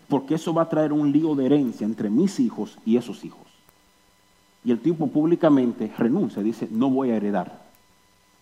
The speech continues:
Entonces, le corresponde a vos. En el versículo once de Ruth capítulo cuatro dice así:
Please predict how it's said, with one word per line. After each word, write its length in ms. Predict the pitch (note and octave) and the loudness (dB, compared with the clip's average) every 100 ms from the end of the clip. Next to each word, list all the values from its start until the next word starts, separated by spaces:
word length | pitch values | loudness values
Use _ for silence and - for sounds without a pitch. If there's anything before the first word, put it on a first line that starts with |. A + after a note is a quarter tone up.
| _ _ _ _ _ | _ _ _ _ _
Entonces, 800 | C3+ A#2+ D3 C#3+ D3+ D3 - - - _ | -2 2 2 2 0 -2 -4 -20 -20 _
le 120 | - B2 | -6 -2
corresponde 480 | C3+ B2 C#3 C3 | 0 0 0 2
a 40 | C#3 | 4
vos. 240 | F#3 - | 4 4
En 80 | B2+ | 0
el 60 | B2 | 0
versículo 480 | A#2+ F3 F3 E3+ F#3+ | 0 0 4 6 6
once 360 | G3 - C3 - - - _ _ _ _ _ _ _ - - - - - - | 4 0 -4 -6 -16 -20 _ _ _ _ _ _ _ -20 -20 -20 -20 -20 0
de 180 | C3+ C3 | 4 6
Ruth 160 | E3 | 4
capítulo 420 | D#3+ C#3 C#3+ C#3+ C3+ | 4 -4 0 0 2
cuatro 360 | C3+ C3 C3+ | 0 0 0
dice 200 | C3 C3+ | -2 -2
así: 260 | C3+ F#3+ | 2 2